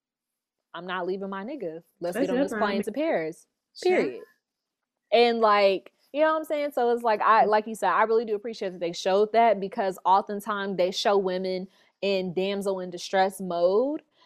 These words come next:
Speaker 1: And it's just like, "I gotta follow my man. I gotta follow my man." And I've seen it so many times in life where, like,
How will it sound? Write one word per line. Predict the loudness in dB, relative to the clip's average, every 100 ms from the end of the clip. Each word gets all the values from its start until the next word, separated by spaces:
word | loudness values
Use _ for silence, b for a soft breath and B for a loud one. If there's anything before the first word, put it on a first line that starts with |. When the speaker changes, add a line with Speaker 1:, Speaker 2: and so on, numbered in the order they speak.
| b _
Speaker 1:
And | 0 2 2 0 -2 -6 -14 _ _ 0
it's | 2 2
just | -2 -4 -2
like, | -2 -2 -4
"I | -2
gotta | -4
follow | -4 -4 -4
my | -6
man. | -10 -10
I | -8
gotta | -8
follow | -2 -2
my | -2 -6
man." | -4 -4
And | -2
I've | 0 0
seen | -4 -6 -2 0
it | -2
so | 0 0 2
many | 0 -2 -6
times | -8 -8 -6 -8
in | -4
life | -2 -2 -2
where, | -4
like, | -2 -2 -4